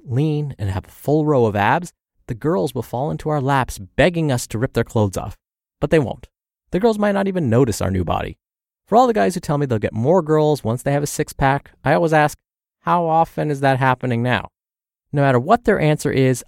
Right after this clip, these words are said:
I usually respond with this. "Have you ever considered that you'll probably get fewer girls when you're super lean?" Most never believe me until they realize for themselves that an awesome body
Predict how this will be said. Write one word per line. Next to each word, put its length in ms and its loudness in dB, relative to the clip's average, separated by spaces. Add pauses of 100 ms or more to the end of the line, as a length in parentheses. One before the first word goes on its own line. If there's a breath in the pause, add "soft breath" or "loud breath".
I 60 -2
usually 340 -2
respond 440 0
with 160 -4
this. 320 -10 (400)
"Have 140 0
you 40 2
ever 140 0
considered 420 0
that 80 -4
you'll 120 -4
probably 480 0
get 240 -2 (100)
fewer 340 0
girls 360 2
when 120 -2
you're 100 0
super 300 0
lean?" 300 2 (580)
Most 280 0
never 200 2
believe 380 2
me 280 -8
until 240 0
they 100 4
realize 300 0
for 100 -6
themselves 520 0
that 120 0
an 80 -2
awesome 360 -2
body 420 0